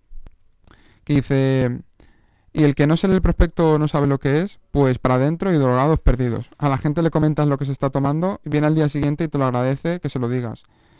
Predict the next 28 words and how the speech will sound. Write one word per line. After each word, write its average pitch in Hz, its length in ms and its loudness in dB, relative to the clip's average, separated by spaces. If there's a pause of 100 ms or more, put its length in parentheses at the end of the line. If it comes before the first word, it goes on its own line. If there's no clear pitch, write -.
(120)
Y 143 100 0
mi 143 120 4
trabajo 170 640 2
no 151 160 -2
es 139 80 -2
ese, 127 180 -4
pero 120 140 0
me 120 100 -2
preocupo 135 360 -4
por 139 120 -2
mis 135 140 -4
clientes. 120 480 -8 (320)
No 147 120 0
puede 165 140 2
ser 160 140 -4
que 160 80 -2
se 151 80 -4
tome, 147 580 0 (260)
que 151 100 -2
se 151 100 2
vea 151 140 4
normal 143 340 0
tomar 139 220 0
una 151 120 0
pastilla 143 480 -6 (220)
hasta - 200 -10
para 120 680 -4 (280)
dormir". 127 400 -4